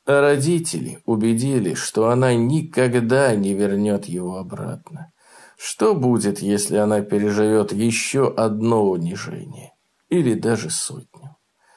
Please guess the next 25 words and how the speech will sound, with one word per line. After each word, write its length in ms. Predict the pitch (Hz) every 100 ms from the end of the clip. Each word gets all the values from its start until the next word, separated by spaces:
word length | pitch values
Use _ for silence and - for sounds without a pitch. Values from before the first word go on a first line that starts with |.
| _ _ _
Шана 420 | - - 202 180
была 340 | 117 113 135 139
шлюхой, 800 | 127 107 127 147 - - - -
вне 340 | 104 107 160
зависимости 760 | 131 113 113 110 92 95 - -
от 200 | 98 98
того, 300 | - 107 104
брала 460 | 98 104 120 147 131
она 200 | 101 90
деньги 520 | 80 76 67 64 - _ _
или 240 | - 156 95
не 120 | 76
брала. 480 | - - - - - _ _ _ - - -
И 120 | 160
поэтому 600 | 151 180 180 131 95 95
она 220 | 151 214
брала 400 | 185 135 135 147
деньги, 420 | 117 113 127 110 95
трахаясь 640 | - 120 123 - 90 98
без 240 | 92 101
удовольствия 800 | 101 98 104 110 120 107 - -
на 140 | 98 101
потных 480 | 101 110 104 98 -
мотельных 600 | 98 101 101 95 98 -
матрасах 840 | 101 101 107 117 104 - 85 -